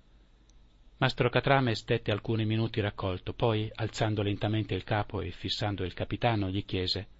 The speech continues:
"Non ridete ora?" Guardammo l'interrogato. Aveva il capo chino sul petto, le braccia strettamente incrociate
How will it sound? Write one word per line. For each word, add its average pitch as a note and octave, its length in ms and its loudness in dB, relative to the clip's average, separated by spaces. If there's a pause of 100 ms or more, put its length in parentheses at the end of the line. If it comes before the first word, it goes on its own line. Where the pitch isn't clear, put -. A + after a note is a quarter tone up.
(880)
"Non B2 220 2
ridete B2+ 540 4
ora?" A#2 360 2 (840)
Guardammo C3 540 2
l'interrogato. A2 880 0 (400)
Aveva B2 280 6
il G#2+ 80 2
capo A2 240 -2
chino G#2+ 300 -2
sul F#2+ 200 -2
petto, A#2 380 -2
le G2 160 -4
braccia A2+ 340 2
strettamente G#2+ 640 -2
incrociate G2+ 640 -2